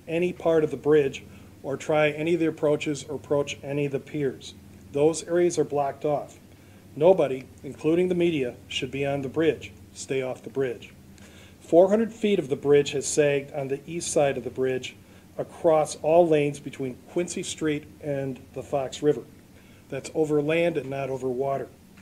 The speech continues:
Apparently, one of the piers, Pier twenty-two on the east side of the bridge, has settled,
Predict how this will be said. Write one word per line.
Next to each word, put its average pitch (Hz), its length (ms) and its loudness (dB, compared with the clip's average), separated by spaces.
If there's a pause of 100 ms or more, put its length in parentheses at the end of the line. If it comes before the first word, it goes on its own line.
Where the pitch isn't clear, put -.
(600)
Apparently, 175 360 2
one 135 220 0
of 135 60 0
the 147 40 -4
piers, 175 400 2
Pier 139 220 -2
twenty-two 160 560 0
on 135 60 0
the 135 180 -10
east 175 160 -6
side 160 260 4
of 143 60 -2
the 131 80 -2
bridge, 143 300 2
has - 100 -8
settled, 170 420 0